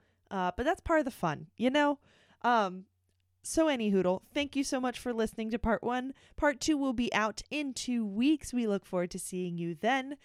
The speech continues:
As always, all of our research sources and our, well, we didn't do a quiz this time, but we will have a quiz next time. You'll have to tune in to hear that. Uh, all of our research sources are going to be in the show notes.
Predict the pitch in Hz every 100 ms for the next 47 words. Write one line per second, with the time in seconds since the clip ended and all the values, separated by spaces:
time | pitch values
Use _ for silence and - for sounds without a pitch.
0 | - - - 233 254 247 - 240 247 247
1 | 226 214 226 220 214 220 240 - 226 208
2 | - 220 220 - 220 202 - 196 190 190
3 | 185 - 185 175 170 170 170 170 - 185
4 | 190 202 190 202 180 - 160 160 160 170
5 | 156 156 165 175 165 170 165 160 165 170
6 | 165 160 170 - 180 170 175 - - -
7 | 180 95 208 196 - 208 - - - _
8 | _ _ _ - 185 175 - 214 226 214
9 | 196 214 214 202 - 214 196 190 190 180
10 | 185 190 185 180 175 175 175 - 190 190
11 | 185 - _ - 180 170 - 294 302 311
12 | 311 -